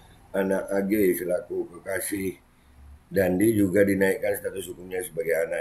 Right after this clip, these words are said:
yang berkonflik dengan hukum atau pelaku. Dandi dan Shane kini menjalani penahanan di rumah tahanan rutan Polda Metro Jaya, sedangkan A G ditahan di Lembaga Kesejahteraan Sosial mengingat statusnya masih anak di bawah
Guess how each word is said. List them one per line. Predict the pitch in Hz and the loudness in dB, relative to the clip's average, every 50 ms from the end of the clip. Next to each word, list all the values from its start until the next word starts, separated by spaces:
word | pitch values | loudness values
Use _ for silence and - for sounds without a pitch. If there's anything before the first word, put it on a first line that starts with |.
| 80 82 | 0 0
yang | 80 78 76 | 0 -2 -6
berkonflik | 73 - 85 85 85 80 90 87 76 - | -8 -6 -6 -6 -6 -6 -8 -10 -10 -8
dengan | 78 78 76 76 76 82 | -10 -8 -8 -8 -10 -12
hukum | 80 - - 87 85 82 78 | -16 -10 -6 -6 -4 -4 -4
atau | - - - | -6 -8 -12
pelaku. | - 76 73 71 - - - - 349 - - - _ _ _ _ _ _ _ | -12 -8 -8 -8 -8 -6 -8 -6 -6 -6 -8 -12 _ _ _ _ _ _ _
Dandi | - 95 101 104 104 | -2 0 2 2 2
dan | 101 104 101 101 87 | 4 4 2 2 2
Shane | 90 113 101 98 92 | 2 2 2 2 0
kini | 95 95 95 | 0 -2 -2
menjalani | 92 92 87 87 87 87 87 87 | 0 0 0 0 0 -2 -4 -6
penahanan | 78 85 85 85 87 90 87 87 85 82 | -10 -10 -6 -4 -4 -4 -4 -6 -8 -8
di | 82 | -10
rumah | 80 82 85 85 82 | -12 -10 -8 -8 -6
tahanan | 80 80 80 80 82 80 | -6 -8 -6 -8 -8 -6
rutan | 76 87 85 - 95 82 76 73 | -6 -8 -6 -4 -6 -6 -6 -4
Polda | 82 82 80 78 78 | -4 -4 -4 -4 -8
Metro | 78 76 76 78 76 | -10 -12 -14 -14 -4
Jaya, | 80 82 80 - 80 76 | 0 2 2 2 0 -2
sedangkan | - - 78 76 76 76 76 76 | -6 -8 -8 -8 -6 -8 -6 -6
A | 87 85 | -8 -8
G | 85 85 | -8 -10
ditahan | 82 76 - 92 95 98 - 85 | -12 -8 -6 -2 -2 -2 -2 -2
di | 90 | -4
Lembaga | 90 87 87 - - 87 85 | -4 -4 -6 -6 -6 -8 -10
Kesejahteraan | 90 92 90 80 82 87 82 87 90 85 92 101 101 - - - - - - _ _ _ | -12 -14 -16 -12 -10 -10 -8 -6 -4 0 2 2 2 0 -4 -10 -20 -20 -20 _ _ _
Sosial | _ - 104 110 104 85 107 110 107 101 | _ -4 0 0 2 2 4 4 4 2
mengingat | 95 95 95 92 92 92 92 92 85 80 | 2 0 -2 -2 -2 0 0 -2 -2 -2
statusnya | - 92 90 85 - 85 85 87 87 85 | 0 0 0 0 0 -4 -6 -4 -4 -4
masih | 85 82 82 - - - - | -4 -4 -6 -6 -8 -8 -8
anak | 80 78 78 80 78 - 80 | -8 -6 -8 -8 -10 -8 -8
di | 78 76 | -8 -6
bawah | 73 76 73 71 73 69 64 | -4 -2 -2 -2 -2 -4 -4